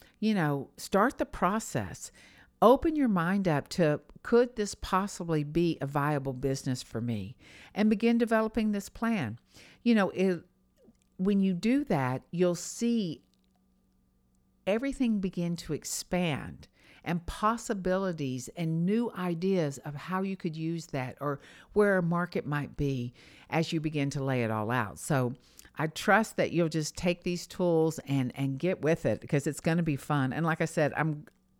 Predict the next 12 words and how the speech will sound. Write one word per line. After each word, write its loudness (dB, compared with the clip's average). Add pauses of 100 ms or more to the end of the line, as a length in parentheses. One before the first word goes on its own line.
(160)
love 2
to 0
help -4
you -6
through -6
the -6
process. -8 (300)
I 6
love 2
to -4
see -8
people, -2